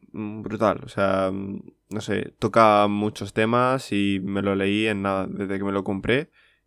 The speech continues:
que lo vi justo más o menos cuando lo sacó en el Carrefour de aquí de mi ciudad. Cogí, me lo compré así sin pensarlo, dije, "Coño, Raúl Gómez, no sé qué, tal".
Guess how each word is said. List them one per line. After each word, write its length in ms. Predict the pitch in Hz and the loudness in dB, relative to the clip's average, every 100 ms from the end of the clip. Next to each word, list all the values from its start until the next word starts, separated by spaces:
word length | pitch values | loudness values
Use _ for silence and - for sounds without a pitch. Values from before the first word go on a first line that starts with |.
| _ | _
que 220 | - 110 | 0 2
lo 160 | 104 101 | 4 2
vi 320 | 101 107 110 | 2 2 0
justo 360 | 107 - 117 113 | -2 -6 -4 -2
más 180 | 107 107 | -2 -2
o 40 | |
menos 220 | 107 104 | -4 -4
cuando 240 | - 104 101 | -2 0 0
lo 80 | 98 | 0
sacó 360 | 107 98 104 | -4 0 0
en 80 | 101 | 0
el 60 | 98 | -2
Carrefour 380 | 98 104 101 | -4 -4 -4
de 80 | 104 | -2
aquí 160 | 104 104 | -2 0
de 140 | 98 | -2
mi 100 | 98 | -2
ciudad. 380 | 101 101 117 156 _ _ _ _ _ _ _ | -2 2 2 2 _ _ _ _ _ _ _
Cogí, 600 | - 101 - 117 170 - _ _ | -4 -4 0 2 2 -4 _ _
me 160 | 110 101 | 0 2
lo 140 | 95 95 | 2 0
compré 360 | 98 101 120 | -4 0 2
así 180 | 120 113 | 2 0
sin 180 | 110 95 | -6 -4
pensarlo, 540 | 98 98 - 135 175 | -4 -4 -2 0 2
dije, 260 | 131 - 104 | 0 -2 -4
"Coño, 260 | 147 165 | -2 0
Raúl 180 | 123 131 | 0 0
Gómez, 260 | 147 156 127 | 0 0 -2
no 80 | 117 | -4
sé 140 | 110 | -4
qué, 160 | 127 131 | -4 -2
tal". 180 | 131 | -4